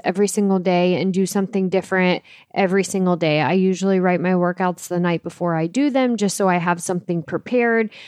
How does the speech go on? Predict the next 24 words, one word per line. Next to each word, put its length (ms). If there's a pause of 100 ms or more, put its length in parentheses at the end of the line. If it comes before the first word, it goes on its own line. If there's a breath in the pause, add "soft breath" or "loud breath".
(200 loud breath)
and 460
I 140
don't 260
have 300
to 500 (840 loud breath)
be 460 (420)
quote 280
unquote 380
motivated 840
to 100
work 260
out 340
because 380
the 140
workout 500
is 120
already 420
written 380
there 260
and 180
I'm 140
gonna 180
follow 460
it. 200